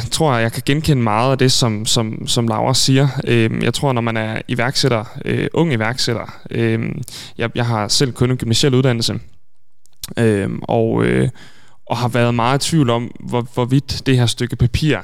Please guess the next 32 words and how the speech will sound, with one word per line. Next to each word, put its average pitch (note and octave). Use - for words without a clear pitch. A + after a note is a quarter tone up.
øh, A2+
be-, B2+
skal -
betyde B2+
noget A2+
for B2
mig G#2
og A#2
min A2+
karriere. G2+
Og A#2
er B2+
det D3+
stadigvæk C#3
egentlig. A#2
Men, C3
men, B2
øhm, A2+
jeg C#3
har C#3+
jo A#2
formået C3
at G#2
bygge -
en, A2
en A#2
vej A#2+
rundt A#2+
omkring, C3
øh, -
uddannelse, B2
som A#2